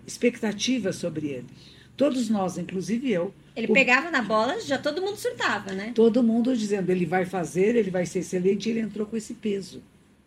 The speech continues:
Speaker 1: com essa responsabilidade, e chegava ou muito cedo ou muito tarde.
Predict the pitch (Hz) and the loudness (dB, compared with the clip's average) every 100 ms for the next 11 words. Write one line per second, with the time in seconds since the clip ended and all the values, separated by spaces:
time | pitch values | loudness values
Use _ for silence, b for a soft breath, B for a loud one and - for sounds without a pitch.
0 | _ _ _ _ _ 185 151 165 180 220 | _ _ _ _ _ -10 -6 0 2 0
1 | - 208 180 190 175 180 156 156 147 143 | -2 -8 -4 -6 -4 -6 -4 -4 -4 -10
2 | - b b b - 185 226 180 175 160 | -16 b b b -8 -4 -4 -4 -4 -6
3 | 196 247 262 254 240 240 214 - 180 180 | -2 4 4 4 2 0 -4 -2 -2 -2
4 | 175 170 214 160 139 135 - | -4 -6 -6 -6 -8 -10 -14